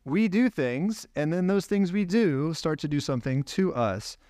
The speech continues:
Uh, the, the New Testament calls it your heart, or your loves and your longings, your desires, your deepest desires. The habits you do can affect those things. Um, and the truth is, is that you are what you love,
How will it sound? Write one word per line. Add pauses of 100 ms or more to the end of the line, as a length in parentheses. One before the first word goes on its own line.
(160)
Uh,
the,
the
New
Testament
calls
it (140)
your
heart,
or
your
loves
and
your
longings,
your
desires,
your
deepest
desires. (340)
The
habits
you
do
can
affect
those
things. (400)
Um,
and
the
truth
is,
is
that
you
are
what
you
love,